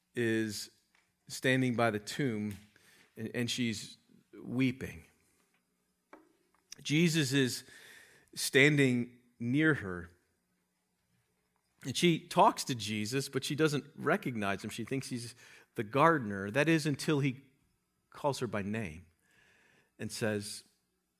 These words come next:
"Mary." And she responds in Aramaic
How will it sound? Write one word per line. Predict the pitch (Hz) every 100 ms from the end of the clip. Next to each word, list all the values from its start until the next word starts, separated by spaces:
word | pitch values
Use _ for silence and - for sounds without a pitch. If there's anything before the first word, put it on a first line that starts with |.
| _ 139
"Mary." | 160 98 87 120 - _ _ _ _ _ _ _ _ _ _ _ _ _ _ _ _ _ _ _ _ _ _ _ _ _ _ -
And | 107
she | 117
responds | 113 - 123 120 113
in |
Aramaic | 113 110 110 110 104 98